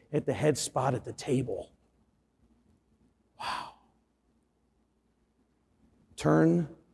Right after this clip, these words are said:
the world upside down. Jesus asked for nothing less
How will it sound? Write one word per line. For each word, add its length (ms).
the 80
world 600
upside 580
down. 360
Jesus 380
asked 200
for 80
nothing 300
less 380